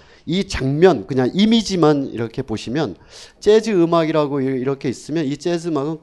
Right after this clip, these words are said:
기본적으로 밤의 문화다. 아, 뭐 낮에 어디 가서 들을 수도 있고 뭐 아침에도 들을 수 있고 그러지만 기본적으로 밤의 문화입니다. 밤이라는 것은, 에, 뭔가 이렇게 일상이 아닌 비일상이고, 어, 이렇게 여러 가지가 뒤섞여도 되고 잠시,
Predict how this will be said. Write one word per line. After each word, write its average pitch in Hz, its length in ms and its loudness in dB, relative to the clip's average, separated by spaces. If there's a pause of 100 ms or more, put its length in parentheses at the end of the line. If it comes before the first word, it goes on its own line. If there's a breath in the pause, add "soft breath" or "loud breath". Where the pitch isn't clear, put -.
기본적으로 139 460 -4
밤의 175 300 4
문화다. 113 640 -2 (880 soft breath)
아, 156 120 -2
뭐 185 160 0
낮에 139 320 0
어디 147 180 0
가서 147 220 0
들을 135 220 -2
수도 139 240 -6
있고 117 360 -2
뭐 120 160 -8
아침에도 127 400 -6
들을 127 200 -6
수 - 140 -20
있고 - 160 -4
그러지만 131 480 -2 (340 loud breath)
기본적으로 175 500 2
밤의 160 360 0
문화입니다. 104 480 -4
밤이라는 156 600 0
것은, 185 320 -4 (800 soft breath)
에, 127 220 0
뭔가 131 300 0
이렇게 127 280 -2
일상이 165 500 0
아닌 139 200 -4
비일상이고, 127 960 -4 (440 soft breath)
어, 104 320 0
이렇게 - 260 -10
여러 - 200 -12
가지가 151 280 -2
뒤섞여도 135 560 -4
되고 113 200 -6
잠시, 143 760 -4